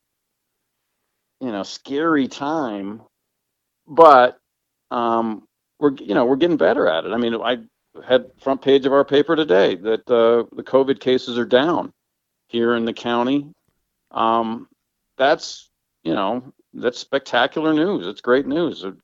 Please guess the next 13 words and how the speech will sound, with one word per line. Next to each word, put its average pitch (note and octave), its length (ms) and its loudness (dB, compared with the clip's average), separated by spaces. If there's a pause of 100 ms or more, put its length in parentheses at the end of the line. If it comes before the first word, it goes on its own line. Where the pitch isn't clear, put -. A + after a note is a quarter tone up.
(120)
Um, G2+ 640 -6 (520)
and A2+ 120 -4
that B2 120 2
shows B2+ 340 6
that, C3+ 120 -4 (180)
that A#2 140 -4
shows B2 240 2
that B2 100 -6
people B2+ 260 -4
are A#2+ 40 0
being B2+ 220 -2
sensible C3 720 -4
and, G#2+ 260 -8